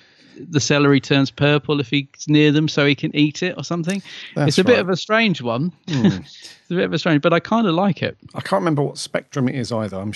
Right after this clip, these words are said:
Speaker 2: I assume it's
Speaker 1: Uh-huh.
Speaker 2: made up, but he's, yeah, allergic to certain gases, and he
Speaker 1: That's
Speaker 2: eats it as a antidote or something.
Speaker 1: Yeah, so it's a, I quite like the explanation. It's a bit,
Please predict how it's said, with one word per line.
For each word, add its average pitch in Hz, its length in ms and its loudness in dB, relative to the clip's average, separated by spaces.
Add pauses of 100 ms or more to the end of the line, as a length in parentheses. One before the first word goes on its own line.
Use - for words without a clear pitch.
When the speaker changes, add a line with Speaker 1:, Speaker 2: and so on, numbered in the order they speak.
Speaker 2:
I 143 100 0
assume 120 300 -2
it's 143 100 -6
Speaker 1:
Uh-huh. 127 80 -4
Speaker 2:
made 98 180 -4
up, 101 220 -10
but 151 100 -8
he's, 110 200 -8
yeah, 98 180 -4 (100)
allergic 113 400 -4
to 101 80 -14
certain 104 300 -8
gases, 101 560 -8 (720)
and 107 120 -2
he 101 60 0 (100)
Speaker 1:
That's - 20 -
Speaker 2:
eats - 180 -6
it 113 140 -6
as 110 160 -10
a 92 180 -10 (680)
antidote 101 480 -6 (200)
or 143 160 -16
something. 101 340 -14 (720)
Speaker 1:
Yeah, 139 240 2
so 160 160 2 (100)
it's 170 220 -2
a, - 240 -4 (120)
I - 140 -2
quite 202 220 2
like 175 180 2
the 151 60 0
explanation. 127 520 -2
It's 117 140 -6
a 151 60 -4
bit, - 240 0